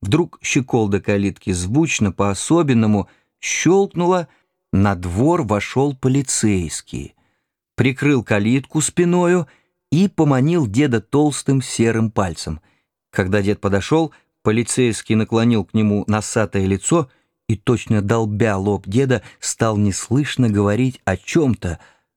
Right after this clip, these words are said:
а дед торопливо отвечал: «Здесь? Когда? Дай бог память». И вдруг, смешно подпрыгнув, он крикнул: «Господи помилуй, неужто?» «Тише!» строго сказал полицейский.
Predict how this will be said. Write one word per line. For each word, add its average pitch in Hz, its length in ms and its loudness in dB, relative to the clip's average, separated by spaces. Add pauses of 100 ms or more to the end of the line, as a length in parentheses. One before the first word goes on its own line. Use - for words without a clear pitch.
(140)
а 95 140 -2
дед 113 360 -2
торопливо 110 640 0
отвечал: 104 500 -4 (720)
«Здесь? 104 480 0 (680)
Когда? 120 400 -2 (1120)
Дай 104 280 0
бог 104 180 -2
память». 120 420 -2 (920)
И 104 60 2
вдруг, 127 280 0
смешно 120 420 0
подпрыгнув, 123 680 -2 (180)
он 139 160 2
крикнул: 127 520 0 (580)
«Господи 202 400 0
помилуй, 180 400 4
неужто?» 226 580 2 (440)
«Тише!» 107 800 0 (720)
строго 101 320 0
сказал 98 360 -2
полицейский. 98 800 -4